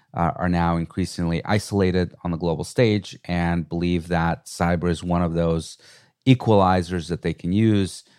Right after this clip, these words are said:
as a way to hit back at the West and have an asymmetric advantage. And that's something that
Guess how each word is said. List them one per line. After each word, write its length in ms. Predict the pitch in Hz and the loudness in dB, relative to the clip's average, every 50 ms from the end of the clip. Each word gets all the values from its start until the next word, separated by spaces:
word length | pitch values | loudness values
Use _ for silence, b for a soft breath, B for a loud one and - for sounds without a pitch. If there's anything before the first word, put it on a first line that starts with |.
| b b b - | b b b -8
as 140 | 82 78 87 | -6 -4 -2
a 40 | |
way 220 | 82 87 87 85 80 | 0 0 0 0 -2
to 560 | - - - 85 82 82 82 82 82 80 - _ - | -4 -8 -6 -4 -2 -2 -2 -2 -4 -6 -8 _ -10
hit 220 | - 104 90 - | -8 -8 -4 0
back 260 | - 95 92 90 - | 2 2 2 2 0
at 120 | 95 87 - | -4 -6 -4
the 80 | 87 | -4
West 520 | 82 87 85 85 82 78 - - - - _ b b b b b b - | -2 0 0 0 -2 -2 -6 -12 -18 -20 _ b b b b b b -6
and 400 | 85 82 82 80 80 76 - - | -4 -2 -2 -2 -2 -4 -8 -8
have 240 | 80 87 90 78 85 | -4 -4 -2 0 0
an 80 | 85 | -2
asymmetric 640 | 85 87 85 - - 87 85 80 - - 82 - - | -2 -2 -4 -4 -4 -2 -2 -2 -2 -6 -8 -8 -8
advantage. 640 | 80 76 104 107 104 98 95 90 90 87 - - b b b b b b b b b _ | -6 -2 0 2 2 2 2 0 -2 -4 -6 -12 b b b b b b b b b _
And 500 | - 98 98 98 95 98 98 101 92 - - - - - | 0 2 2 2 2 2 2 0 -2 -4 -8 -12 -4 -2
that's 220 | 123 131 151 - | 0 0 0 2
something 380 | - 165 147 - 139 123 117 113 | 0 0 0 2 2 2 4 4
that 420 | 107 101 98 98 92 - - | 4 4 4 2 0 -2 -8